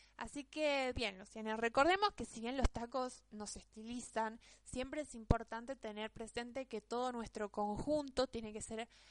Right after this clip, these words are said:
apropiado al contexto. Si en tu caso no podés usar tacos a diario, lo po-, los podés reservar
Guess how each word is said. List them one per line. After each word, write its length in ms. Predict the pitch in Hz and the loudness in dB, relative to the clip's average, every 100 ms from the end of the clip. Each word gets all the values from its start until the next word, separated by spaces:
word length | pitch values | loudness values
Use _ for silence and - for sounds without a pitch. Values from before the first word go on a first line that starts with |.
| - | -10
apropiado 680 | 214 - 214 - 233 226 233 | 12 12 12 6 4 6 6
al 120 | 226 | 4
contexto. 680 | 208 202 190 190 - - - - | 0 -6 -8 -12 -14 -14 -16 -16
Si 240 | - 233 | -14 -10
en 80 | 226 | -8
tu 100 | 254 | -4
caso 280 | 311 330 349 | -2 -2 -4
no 160 | 320 | -6
podés 260 | 254 262 277 | -2 -2 -2
usar 260 | 269 262 254 | -6 -8 -8
tacos 540 | 254 247 254 - - | -10 -6 -6 -6 -10
a 100 | 220 | -8
diario, 480 | 214 208 226 285 311 | -6 -2 -2 2 2
lo 100 | 226 | 4
po-, 280 | - 214 214 | 2 2 -2
los 160 | - 202 | 0 0
podés 240 | 214 226 | 2 0
reservar 580 | 277 262 247 240 262 277 | 0 -2 -4 2 2 2